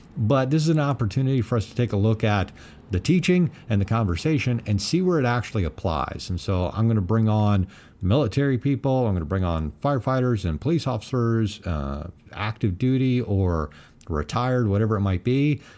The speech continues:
uh, to really kinda call out and challenge what it is we're talking about in a conversation to see where and how it applies to our life and what we can actually do with it. And so given that Monday, Wednesday, Friday format,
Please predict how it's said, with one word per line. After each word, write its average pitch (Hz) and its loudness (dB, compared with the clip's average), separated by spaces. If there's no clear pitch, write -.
uh, 90 2
to 113 -2
really 151 2
kinda 143 0
call 117 -2
out 98 -2
and 90 -2
challenge 104 0
what 95 0
it 104 0
is 101 0
we're 85 0
talking 104 -4
about 156 -2
in 139 2
a 127 0
conversation 117 0
to 90 -2
see 104 0
where 101 2
and 87 -2
how 90 -2
it 80 -2
applies 80 -4
to - -6
our 80 -2
life 82 -2
and 85 -4
what 78 -4
we 85 -4
can 82 -4
actually 73 -6
do 76 -8
with 71 -8
it. 60 -12
And 101 2
so 107 0
given 139 2
that 123 0
Monday, 110 0
Wednesday, 113 0
Friday 113 -2
format, 131 -2